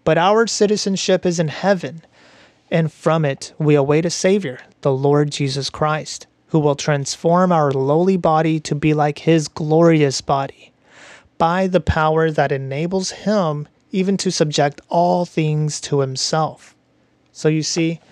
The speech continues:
Paul is pressing on, and he's even then saying, "Join in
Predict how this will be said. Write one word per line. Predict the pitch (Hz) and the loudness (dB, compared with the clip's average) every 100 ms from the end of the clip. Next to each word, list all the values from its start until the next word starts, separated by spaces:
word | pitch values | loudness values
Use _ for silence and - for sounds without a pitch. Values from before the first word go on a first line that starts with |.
| - - _ | -20 -20 _
Paul | - 214 | 0 2
is | 240 190 | 0 -2
pressing | - 202 196 175 156 | -2 -2 0 -2 -2
on, | - 180 175 | 0 2 2
and | 165 139 | 0 0
he's | 175 185 175 | 0 0 0
even | 180 165 143 147 _ - | 2 0 0 -6 _ 0
then | 185 190 165 | 4 4 2
saying, | 147 - 151 151 143 - _ 165 | -2 -2 -2 -2 -6 -14 _ -4
"Join | 147 165 202 202 | 0 0 2 2
in | 175 | 0